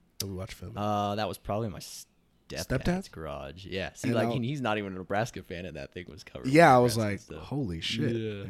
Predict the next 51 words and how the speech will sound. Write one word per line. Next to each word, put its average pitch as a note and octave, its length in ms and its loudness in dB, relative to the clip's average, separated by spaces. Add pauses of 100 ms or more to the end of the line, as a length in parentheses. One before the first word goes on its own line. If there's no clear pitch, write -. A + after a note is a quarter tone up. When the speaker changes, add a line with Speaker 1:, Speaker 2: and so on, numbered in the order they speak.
Speaker 1:
Yeah. D#2+ 60 -10 (540)
Speaker 2:
It's - 100 -18
pretty F#2 220 -6
funny, F2+ 260 -4
but, E2 180 -10 (320)
yeah, D#3+ 200 2
so, C3+ 180 -2
like, A#2 280 -2
I C3 100 -4
think C#3 200 -4
I, G#2+ 260 0
I - 60 -6
watched A2+ 300 0
a - 20 0
lot G#2+ 160 2
of - 80 -8
football G2 460 -4
when G2 100 -8
I F#2+ 60 -6
was F#2 120 -8
young F2+ 200 -6
with E2 100 -10 (180)
my, D#2 320 -8
uh, D2 180 -8 (180)
my F#2 100 -10
grandpa. D#2+ 560 -6 (400)
Um, D#2+ 560 -8 (540)
but E2+ 420 -6
I, G2 60 -6
it F#2+ 80 -4
was B2+ 120 -2
just D#3+ 160 -4
kinda F3 160 -2
like D#3 140 0
a G#2 60 -6
self B2 280 0
thing. A2 280 -4 (200)
You F#2 60 -6
know, F2+ 100 -2
I G#2 60 -2
just, F#2+ 160 -8
like, F2 220 -6
loved E2+ 220 -6
it. - 120 -16 (260)
Speaker 1:
Right. G2+ 220 -6
Speaker 2:
I, - 60 -14
like, D2+ 160 -10
watched E2+ 280 -8
it, F#2+ 220 -12
and - 160 -16
it, - 100 -18